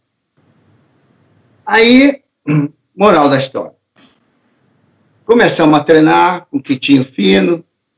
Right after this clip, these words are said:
é, o, outros motores. Tem um amigo meu, o Chico Ferraz, me ajudou a maciar. É, os outros amigos apareceram de alguma forma, cada um de, de um kart pra maciar. <clears throat> E eu tava pronto na quinta-feira,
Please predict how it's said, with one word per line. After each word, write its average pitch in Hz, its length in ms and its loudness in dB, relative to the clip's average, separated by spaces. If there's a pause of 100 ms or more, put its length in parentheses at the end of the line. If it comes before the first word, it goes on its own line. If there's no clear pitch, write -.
(240)
é, 135 140 -10
o, 127 380 -2
outros 143 260 0
motores. 160 540 2
Tem 151 120 2
um 147 120 4
amigo 143 280 4
meu, 143 180 4
o 139 60 0
Chico - 260 -6
Ferraz, 139 400 0
me 143 80 -2
ajudou 131 380 -6
a 127 40 0
maciar. 165 800 -2 (520)
É, 127 440 0 (140)
os 143 220 2
outros 160 200 2
amigos 143 320 4
apareceram 151 800 0
de 139 80 -2
alguma 131 280 -4
forma, 190 640 -4
cada 139 220 -2
um 143 120 4
de, 131 160 -2 (100)
de 143 140 -10
um 127 80 -6
kart 135 340 -2
pra 135 100 -4
maciar. 165 680 -2 (680)
<clears throat> 226 440 -2
E 208 120 -6
eu 220 420 2 (840)
tava 180 440 -2
pronto 220 480 -2
na 202 120 -4
quinta-feira, 180 1000 -2